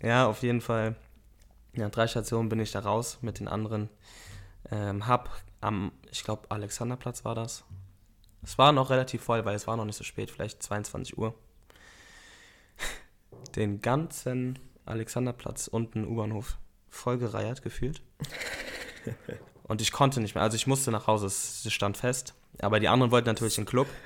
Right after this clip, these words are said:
Speaker 2: Das, das stand schon fest, als wir vom, vom Vortrinken <laughs> rausgegangen sind. Also ich war ja am Alex und nicht mehr dabei,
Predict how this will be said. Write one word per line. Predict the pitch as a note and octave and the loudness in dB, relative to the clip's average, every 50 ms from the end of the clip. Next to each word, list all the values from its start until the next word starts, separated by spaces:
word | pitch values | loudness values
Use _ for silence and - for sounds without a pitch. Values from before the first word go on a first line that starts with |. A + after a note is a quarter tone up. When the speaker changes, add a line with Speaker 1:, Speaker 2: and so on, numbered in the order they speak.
| - - | -10 -6
Speaker 2:
Das, | C3 - - - - - - - - C#3+ - | -4 0 0 6 6 6 6 6 4 2 6
das | B2 C3 C3+ B2 - | 8 8 10 8 8
stand | - A#2 C3 C3+ | 4 4 4 4
schon | - A#2 A2 | 4 2 2
fest, | A2 - A#2 B2+ - - | 4 4 2 2 4 2
als | G#2+ G#2+ - - | 0 0 0 0
wir | G#2+ G#2+ G#2+ | -2 -4 -2
vom, | - - A2 G2+ - - - - - - - | -2 -2 -4 -4 -4 -4 2 2 2 2 4
vom | - G2+ G2+ G2+ | 2 2 4 6
Vortrinken | - - A#2+ B2 A#2+ - - A2 G#2+ A2 | 6 8 8 8 6 6 4 4 4 6
<laughs> | |
rausgegangen | A#2 A#2+ A#2+ - - G#2+ G#2+ F#2+ | 6 6 6 4 2 2 2 2
sind. | G2 F#2+ | 0 0
Also | F#2+ G2+ | 0 0
ich | G2 A2 | 4 6
war | G#2+ G#2+ | 6 8
ja | A2+ A2 | 8 8
am | G#2+ G2+ | 8 8
Alex | G#2 A2 A2+ A2 - - | 6 6 6 4 2 0
und | G#2 | 0
nicht | G#2+ G#2+ - - | 0 0 2 2
mehr | A2 | 4
dabei, | G#2 G2+ F#2 F#2 G2 G#2 A#2+ B2+ | 4 4 4 4 4 4 4 2